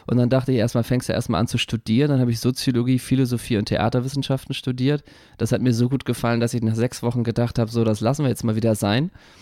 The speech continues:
Ähm, ja, und dann, dann, äh, dachte ich, ja, was willst du machen? Und dann bin ich zum Schauspielhaus einfach gegangen, zum Schauspielhaus in Hamburg und hab gesagt, ich würd hier gerne Theater spielen, hier gibt's doch so Jugendgruppen. Und dann bin ich tatsächlich so in so eine Jugendgruppe gekommen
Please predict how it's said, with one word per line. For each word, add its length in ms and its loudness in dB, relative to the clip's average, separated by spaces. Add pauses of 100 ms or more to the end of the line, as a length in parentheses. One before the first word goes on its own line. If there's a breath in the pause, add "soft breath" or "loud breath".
(480 loud breath)
Ähm, 720 2 (140)
ja, 340 2
und 140 -4
dann, 300 -2 (180)
dann, 340 0
äh, 320 -4 (180)
dachte 240 0
ich, 120 0
ja, 160 2
was 160 -4
willst 240 -4
du 40 2
machen? 380 2
Und 160 0
dann 160 2
bin 80 0
ich 180 0
zum 460 2
Schauspielhaus 720 0
einfach 320 -4
gegangen, 340 0
zum 120 -4
Schauspielhaus 400 0
in 120 2
Hamburg 300 0
und 120 4
hab 160 -2
gesagt, 300 0
ich 160 -2
würd 120 -2
hier 120 0
gerne 380 2 (260 loud breath)
Theater 340 2
spielen, 280 0
hier 80 2
gibt's 160 -4
doch 80 0
so 100 0
Jugendgruppen. 720 2 (420 loud breath)
Und 100 -2
dann 100 0
bin 80 4
ich 100 4
tatsächlich 560 0
so 280 2
in 100 0
so 80 4
eine 100 4
Jugendgruppe 680 -2
gekommen 460 0